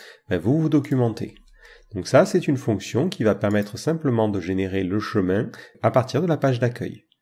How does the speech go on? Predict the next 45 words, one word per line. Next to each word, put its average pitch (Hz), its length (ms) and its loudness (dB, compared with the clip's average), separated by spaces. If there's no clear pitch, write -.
Donc 92 180 -6
basiquement, 95 540 -2
ça 165 140 0
permet 107 280 0
ici 110 300 -4
de 151 120 2
dire 95 360 0
c'est - 180 -2
le 139 80 2
chemin 123 300 0
racine. 110 480 -10
Donc 98 140 -4
ça, 123 140 6
ça 107 180 4
aura 95 160 2
de 95 60 4
l'importance 98 640 0
si - 180 -6
vous 165 160 0
activez 117 380 0
la 117 120 4
réécriture 107 520 -2
d'U 92 180 -2
R 87 120 -8
L. - 200 -16
Donc 95 160 0
maintenant, 117 520 4
si 214 240 2
je 131 120 4
réactualise 117 760 4
ma 85 140 -2
page, 165 380 2
je 104 120 0
vois 104 160 2
bien 107 220 2
que 107 100 -6
j'ai 95 260 2
le 90 140 -2
code 127 220 0
H 123 160 2
T 120 80 2
M 113 120 4
L 110 140 2
que - 100 -4
j'attends, 92 560 -2